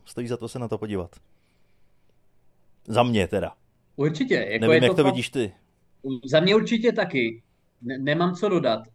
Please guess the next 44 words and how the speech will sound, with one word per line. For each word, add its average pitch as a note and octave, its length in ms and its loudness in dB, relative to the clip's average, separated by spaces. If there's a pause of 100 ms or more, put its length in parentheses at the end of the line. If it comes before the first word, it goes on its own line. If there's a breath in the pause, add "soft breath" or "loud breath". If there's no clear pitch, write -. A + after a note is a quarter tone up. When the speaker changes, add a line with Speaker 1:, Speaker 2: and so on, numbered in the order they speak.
Speaker 2:
Bylo C3 300 -2
to F3 120 -2
podle F3+ 200 0
mě F3+ 100 0
jako F3 260 -6
bezvadný. E3+ 680 -4 (160)
Určitě E3 440 -2
se - 120 -4
na F3 80 2
to F3 100 -4
podívám E3+ 320 -2
znova. C3 400 -2 (180 loud breath)
Na C3 100 -2
ten D#3 160 0
livestream D#3+ 440 0
z B2+ 80 -6
Madison D3+ 340 -2
Square D#3+ 300 -2
Garden D#3+ 400 0 (220)
nevím. E3+ 800 4 (560)
B-, - 220 -14
bylo D#3+ 320 4
to F3+ 100 0
fajn, D#3+ 480 -2
ale D3+ 280 0 (100)
bylo D3+ 400 0
jako D#3 220 2
poznat, D3+ 380 -4
že D3+ 80 0
to D3+ 80 -2
je C#3+ 60 -2
fakt C#3+ 200 -6
livestream, A#2 540 -4
že C3 100 -6
to C3 100 -6
prostě C#3+ 320 -6
není C3+ 240 -2
uhlazený B2+ 500 -2
a B2 60 -8
že - 80 -12
jsou C#3+ 180 -10
tam D3 140 -6
hluchý B2+ 300 -8
místa. A2+ 340 -8